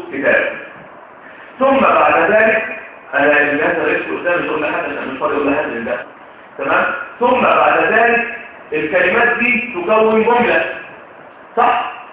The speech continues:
الكلمات اللي بتستخدم مرات تكون إيه؟ كتب محمد في الدرس، فعل ماضي، اسم، اسم،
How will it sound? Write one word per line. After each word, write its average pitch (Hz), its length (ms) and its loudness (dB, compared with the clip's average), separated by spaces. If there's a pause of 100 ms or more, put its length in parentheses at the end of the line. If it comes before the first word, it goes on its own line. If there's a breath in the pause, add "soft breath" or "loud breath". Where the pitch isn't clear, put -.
(600)
الكلمات - 380 0
اللي 180 140 0
بتستخدم 175 400 0
مرات 165 280 2
تكون 175 220 2
إيه؟ 190 440 0 (460)
كتب 135 720 2
محمد 160 460 2
في 185 240 -2
الدرس، 151 300 2 (260)
فعل 165 340 2
ماضي، 180 340 4 (480)
اسم، 220 360 2 (540)
اسم، 165 260 2